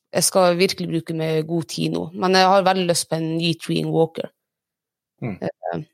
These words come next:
Speaker 1: men jeg skal bruke god tid nå på å finne skikkelige hunder, og, for at det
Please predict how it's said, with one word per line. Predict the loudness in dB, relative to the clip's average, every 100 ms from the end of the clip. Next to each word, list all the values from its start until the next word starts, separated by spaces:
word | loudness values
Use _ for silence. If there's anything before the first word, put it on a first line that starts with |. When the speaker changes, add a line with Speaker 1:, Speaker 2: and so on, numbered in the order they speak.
| -18
Speaker 1:
men | -6
jeg | 0
skal | 0 2
bruke | 0 2
god | 2 0
tid | 0
nå | -2
på | -2
å | 0
finne | 0 2 0
skikkelige | 0 -2 -6 -4 -2
hunder, | -2 -2 -2
og, | -4 -6 _ _ _ _ _ _ _
for | -6
at | 0
det | 2